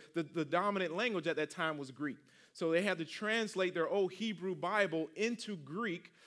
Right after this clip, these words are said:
so that everyone was able to understand what was being written. That's important for this particular passage because the word that's in Matthew chapter one, verse one for genealogy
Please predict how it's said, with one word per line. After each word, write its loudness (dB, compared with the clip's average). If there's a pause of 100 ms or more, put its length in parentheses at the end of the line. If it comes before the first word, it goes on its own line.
so 0
that 0
everyone 4
was -4
able 4
to -2
understand 2 (200)
what 2
was -2
being -2
written. 4
That's 0
important -4
for -12
this -4
particular -4
passage -4 (380)
because -2
the 0
word 4
that's 0
in -2
Matthew 0
chapter -2
one, -2
verse -2
one -2
for -4
genealogy -4